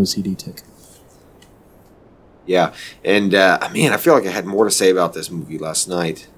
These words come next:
Speaker 2: Should have written some stuff down. I thought that format of a flashback within a flashback,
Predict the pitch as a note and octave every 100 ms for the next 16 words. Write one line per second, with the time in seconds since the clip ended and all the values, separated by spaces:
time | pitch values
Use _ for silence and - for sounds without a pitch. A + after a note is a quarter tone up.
0 | - - - A#2+ E2+ - F2 - E2 -
1 | D2+ - E2 D#2+ D2+ _ _ - - _
2 | _ _ G#2+ B2+ C#3+ G2+ F2+ - - _
3 | _ _ _ _ _ E2 D2 F2 - -
4 | _ _ _ _ _ _ _ _ _ _
5 | _ - D3+ G#2 E2 - - _ _ _
6 | _ _ _ F#2 E2+ E2 G2 G2 - G2
7 | F#2 G2 F#2 D#2+ - E2+ F2 - D#2 C#2+
8 | -